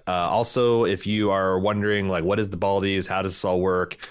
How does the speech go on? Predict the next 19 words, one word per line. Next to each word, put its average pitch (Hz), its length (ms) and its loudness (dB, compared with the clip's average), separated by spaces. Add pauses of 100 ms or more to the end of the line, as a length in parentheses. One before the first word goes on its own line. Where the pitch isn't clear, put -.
(340)
Uh, 92 260 -2
you're 107 160 0
intended 190 360 0
to 175 60 4
watch 139 320 2
the 113 100 -2
ceremony 90 600 0
first. - 640 -6
That 113 180 0
is 110 100 2
the 104 140 0
actual 104 420 -2
thing. 107 480 0
This 110 240 0
is 101 440 0
us 98 360 0
showing 101 440 0
our 87 140 0
work. 85 480 -4